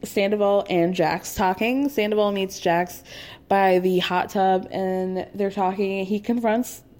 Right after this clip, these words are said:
Jax about the fact that he keeps one-upping him. And then Jax try, tries to weasel out of it and saying, like, "Oh, Sandoval, you've been such a bad friend. Like, you were ignoring me, and you've been ghosting me."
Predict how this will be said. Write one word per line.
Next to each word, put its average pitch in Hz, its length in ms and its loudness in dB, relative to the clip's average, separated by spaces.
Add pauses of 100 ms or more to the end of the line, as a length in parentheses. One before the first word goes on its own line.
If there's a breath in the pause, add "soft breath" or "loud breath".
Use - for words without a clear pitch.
(200)
Jax 208 400 2
about 202 200 0
the 208 80 0
fact 208 360 0 (420 loud breath)
that 226 80 4
he 247 160 2
keeps 262 260 -2
one-upping 233 460 2
him. - 360 -6 (380 loud breath)
And 196 960 2
then 240 720 2 (1300)
Jax 277 340 0
try, 311 280 2
tries 214 340 0
to 208 80 0
weasel 190 340 0
out 185 140 4
of 180 100 2
it 180 60 4
and 180 160 -2
saying, 175 340 -2
like, 170 300 0 (260 loud breath)
"Oh, 190 160 6
Sandoval, 196 460 2
you've 175 160 -2
been 165 180 0
such 170 180 -2
a 170 40 -8
bad 160 200 0
friend. 233 360 0
Like, 170 180 -4
you 160 80 -2
were 147 320 0
ignoring 226 460 2
me, 208 420 0
and - 400 -4
you've 160 180 -2
been 156 120 -2
ghosting 233 340 2
me." 202 240 -4